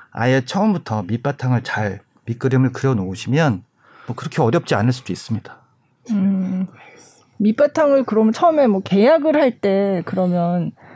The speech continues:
Speaker 2: 앞으로
Speaker 1: 음.
Speaker 2: 어떤 형태의 다른 어떤 컨텐츠로 만들어질 때 그때그때 다시 협의를 한-, 한다? 뭐 어-, 어떤 식으로 그럼
Speaker 1: 이,
Speaker 2: 그
Speaker 1: 우리는 지금 현재 이 이제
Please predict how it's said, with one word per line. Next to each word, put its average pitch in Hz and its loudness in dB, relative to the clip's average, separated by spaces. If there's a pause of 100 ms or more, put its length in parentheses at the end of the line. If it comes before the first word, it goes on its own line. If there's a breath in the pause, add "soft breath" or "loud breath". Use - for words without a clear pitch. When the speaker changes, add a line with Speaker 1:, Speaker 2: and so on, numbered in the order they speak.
(100)
Speaker 2:
앞으로 190 -2
Speaker 1:
음. - -8
Speaker 2:
어떤 220 2
형태의 262 2
다른 240 2
어떤 185 -2
컨텐츠로 311 -2
만들어질 208 2
때 294 4 (380 loud breath)
그때그때 262 2
다시 208 -2
협의를 294 0
한-, 254 2
한다? 269 -2
뭐 233 -2
어-, 196 0
어떤 226 2
식으로 247 -4 (200)
그럼 214 -4 (120)
Speaker 1:
이, 170 -2
Speaker 2:
그 202 -2 (140)
Speaker 1:
우리는 175 0
지금 147 -2
현재 151 0 (340)
이 110 -4 (260)
이제 98 -6